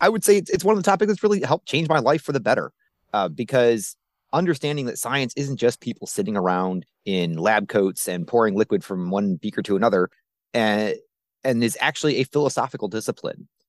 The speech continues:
It really helps frame what we know and how we know it, uh, in ways that, uh, you just don't get if you don't really have an understanding of what's happening in science. So,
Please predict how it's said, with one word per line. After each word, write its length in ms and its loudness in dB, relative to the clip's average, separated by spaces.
It 260 -8
really 300 4
helps 420 -2
frame 580 -2
what 180 0
we 120 0
know 520 4
and 360 -4
how 200 2
we 120 -2
know 200 2
it, 120 -6
uh, 240 0
in 160 0
ways 380 4
that, 400 0
uh, 100 -10
you 200 -2
just 260 0
don't 240 4
get 420 4
if 180 -8
you 80 -2
don't 160 4
really 160 -2
have 100 -2
an 80 -4
understanding 420 -6
of 60 -12
what's 220 -4
happening 420 -4
in 80 -12
science. 400 0
So, 320 6